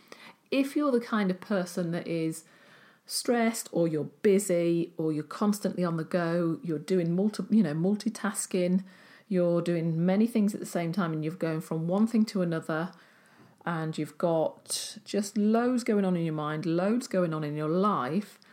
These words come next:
So it's like you've got this chronic elevation of your ele-, sorry, of your adrenaline. And once that starts to be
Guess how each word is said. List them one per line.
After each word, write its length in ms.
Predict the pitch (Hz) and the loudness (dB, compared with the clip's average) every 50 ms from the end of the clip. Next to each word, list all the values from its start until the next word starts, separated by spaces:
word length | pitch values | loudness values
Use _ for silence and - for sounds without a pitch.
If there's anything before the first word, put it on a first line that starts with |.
| _ _ _ _ _ _ | _ _ _ _ _ _
So 300 | - - 226 214 208 214 - | -6 -2 -2 0 0 0 -2
it's 220 | 220 220 - - | -2 -4 -2 0
like 200 | 240 226 226 - | 0 0 2 2
you've 120 | - 226 - | 0 0 0
got 160 | - 226 - | 0 -2 0
this 160 | - 190 - | -2 -4 -4
chronic 560 | - - - - 269 233 208 202 - - - - | -6 -12 -12 -6 -2 -2 -2 -2 -4 -6 -8 -6
elevation 760 | - 190 190 190 185 170 165 165 165 - - 160 156 156 151 - - | -2 0 0 0 0 0 -2 -2 -4 -4 -6 -6 -6 -6 -6 -6 -6
of 220 | - - 151 - | -6 -6 -4 -2
your 240 | 175 170 165 139 - - | 0 0 0 0 0 -2
ele-, 180 | 185 160 160 - - - _ _ - | -2 -2 -2 -4 -8 -14 _ _ -8
sorry, 320 | 180 - 180 170 160 151 - | -6 -4 -4 -2 -2 -2 -2
of 140 | 175 180 | 0 0
your 140 | 185 165 156 - | 0 0 0 0
adrenaline. 760 | 165 165 175 190 202 208 202 170 151 147 139 151 185 185 - - - - - - - - - | -2 -2 0 2 4 4 2 2 2 0 0 0 0 -2 -4 -8 -20 -20 -20 -20 -12 -4 0
And 180 | 190 202 202 | 2 4 4
once 280 | 208 226 254 277 - - | 4 4 4 2 0 -4
that 260 | - - 233 - - | -4 -2 -2 -2 -2
starts 460 | - - - - 214 208 196 - - | -4 -4 0 0 2 2 2 0 -4
to 160 | - - 214 185 | -4 -4 -4 -2
be 440 | 185 185 180 175 170 165 165 170 | 0 2 2 2 2 0 0 -4